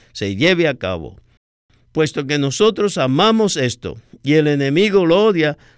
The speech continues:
la guerra es inevitable. Nosotros, por la gracia y la misericordia del Señor, somos uno con el ministro fiel de la palabra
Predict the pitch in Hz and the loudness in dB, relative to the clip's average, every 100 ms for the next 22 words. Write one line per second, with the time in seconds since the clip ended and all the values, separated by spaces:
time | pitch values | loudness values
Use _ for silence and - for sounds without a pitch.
0 | - 92 95 151 196 190 170 165 156 147 | -12 -8 -2 0 2 2 0 -2 -2 -2
1 | 127 120 104 131 113 92 - _ _ _ | -2 -4 -2 -2 -2 -6 -12 _ _ _
2 | _ _ _ _ _ - 127 - 196 185 | _ _ _ _ _ -6 -4 0 0 0
3 | 110 80 - _ _ - 131 143 135 131 | -6 -12 -16 _ _ -8 -6 -2 -2 0
4 | 180 214 233 202 190 170 175 156 143 135 | 2 2 0 0 0 -2 -2 -4 -2 -4
5 | 120 110 104 107 110 156 185 202 _ _ | -2 -4 -4 -4 -2 0 -2 -6 _ _
6 | - 135 151 151 139 170 165 151 143 135 | -10 -6 -2 -2 0 0 0 -2 -6 -6
7 | 123 120 117 151 - 135 120 - 135 170 | -4 -4 -2 -4 -4 -6 -6 -2 0 2
8 | 180 160 175 165 165 170 143 127 98 127 | 2 0 -4 -4 -2 0 0 -2 -6 -10